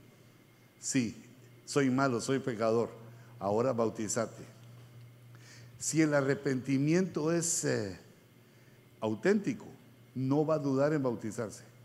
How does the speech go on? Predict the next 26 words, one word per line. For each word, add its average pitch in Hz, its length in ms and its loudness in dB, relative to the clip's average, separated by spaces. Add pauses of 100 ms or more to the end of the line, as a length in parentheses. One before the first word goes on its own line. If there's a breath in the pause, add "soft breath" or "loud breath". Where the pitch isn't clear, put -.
(1600)
Arrebatada 120 720 2
te 139 80 -2
va 131 100 0
a - 20 0
hacer 139 160 -2
la 135 160 -2
toalla 143 300 -2 (160)
para 104 200 -6
bautizarse. 101 600 -8 (3000 soft breath)
Claro 180 480 6
que 117 120 -4
ahí 156 280 2
creyó, 165 680 4 (640)
creyó 170 840 4
que, 135 440 6 (480 loud breath)
eh, 131 340 4
el 147 160 4
evangelio, 147 800 4
la 131 140 4
buena 175 300 4
nueva, 185 420 4
es 185 120 2
que 180 160 0
se 139 120 -2
arrepiente 196 680 2
uno 226 380 6